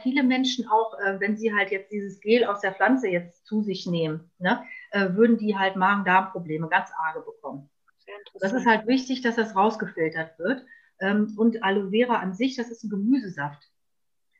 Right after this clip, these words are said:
Speaker 1: mit ganz vielen Aminosäuren und, äh, sekundären Pflanzenstoffen und so weiter. Und deshalb ist das kein, ähm, Nahrungsergänzungsmittel. Das ist ja nicht eine isolierte Sache, sondern die Aloe ist, äh, wirklich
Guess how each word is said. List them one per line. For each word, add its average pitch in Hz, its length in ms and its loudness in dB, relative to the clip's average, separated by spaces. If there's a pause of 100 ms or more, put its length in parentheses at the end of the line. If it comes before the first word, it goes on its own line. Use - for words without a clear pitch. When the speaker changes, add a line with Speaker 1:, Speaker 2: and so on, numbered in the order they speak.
Speaker 1:
mit 185 120 -10
ganz 269 280 4
vielen 269 300 2
Aminosäuren 196 960 2
und, 190 300 -10
äh, 190 180 -6
sekundären 214 560 -2
Pflanzenstoffen 214 760 -4
und 175 120 -16
so 190 120 -10
weiter. 190 320 0 (260)
Und 185 80 -10
deshalb 233 300 -2 (320)
ist 247 180 -4
das 247 180 -2
kein, 247 500 2
ähm, 226 200 0
Nahrungsergänzungsmittel. 190 1040 -4
Das 175 160 -10
ist 233 140 -8
ja 220 80 0
nicht 226 200 -4
eine 214 120 -8
isolierte 208 500 -4
Sache, 220 380 -2 (300)
sondern 233 520 0 (280)
die 202 140 -4
Aloe 220 340 4 (200)
ist, - 300 -14
äh, 190 280 -2
wirklich 185 480 -8